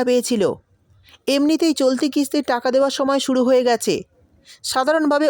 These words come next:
উৎসবের আবহে উপভোক্তাদের ব্যাংকে প্রকল্পে টাকা দেওয়া হয়, কিন্তু এবার কুড়িতম কিস্তির টাকা দেরিতে আসায়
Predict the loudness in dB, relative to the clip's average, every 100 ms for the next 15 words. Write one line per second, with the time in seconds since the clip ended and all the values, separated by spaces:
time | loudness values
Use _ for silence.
0 | 0 -4 0 0 2 0 -2 0 0 2
1 | 0 -2 -4 -2 0 0 0 0 2 0
2 | 0 0 0 0 0 0 -2 -2 0 2
3 | 2 0 -2 -4 -10 _ _ _ _ -20
4 | _ 0 2 2 0 0 0 0 2 0
5 | 0 -2 -2 -2 -2 -2 0 0 0 0
6 | 0 0 -2 -2